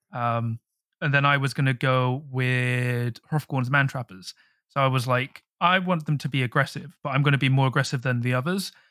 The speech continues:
So I'll build my guys, like, about speed because, you know, they want to get to the opponent quickly because they're hunters and trackers. So I focused a lot of the deck on speed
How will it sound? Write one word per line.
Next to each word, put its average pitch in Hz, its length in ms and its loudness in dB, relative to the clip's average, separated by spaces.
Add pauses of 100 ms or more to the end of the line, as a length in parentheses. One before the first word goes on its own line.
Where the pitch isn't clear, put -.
(180)
So - 140 -6
I'll 135 120 4
build 143 280 0
my 139 160 4
guys, 127 360 0
like, 135 180 -14
about - 300 -8
speed 120 560 -2
because, 127 360 -6
you 127 60 -2
know, 123 220 -6 (400)
they 143 60 2
want 139 200 2
to 151 80 0
get 143 280 -2 (140)
to 160 100 2
the 131 140 4
opponent 127 400 0
quickly - 380 -6
because 120 420 -4
they're 127 120 0
hunters 135 360 2
and 120 100 2
trackers. 127 540 -4 (340)
So - 180 -2
I 127 100 4
focused 135 400 0
a 139 40 0
lot 131 120 0
of 123 60 -2
the 127 80 0
deck 135 200 -2 (100)
on 135 200 0
speed 123 560 -2